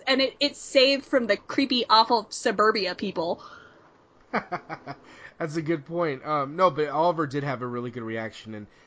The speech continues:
Speaker 2: and he did have a fantastic nod,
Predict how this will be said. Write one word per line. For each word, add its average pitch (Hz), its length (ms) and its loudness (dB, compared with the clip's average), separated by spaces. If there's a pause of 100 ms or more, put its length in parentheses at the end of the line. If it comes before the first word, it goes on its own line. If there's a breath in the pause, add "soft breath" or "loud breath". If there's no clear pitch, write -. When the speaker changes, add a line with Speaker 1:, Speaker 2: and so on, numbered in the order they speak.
(140 soft breath)
Speaker 2:
and 143 120 -6
he 151 100 -4
did 165 180 -2
have 131 380 -6
a 117 220 -8 (360 soft breath)
fantastic 131 720 -6
nod, 117 440 -2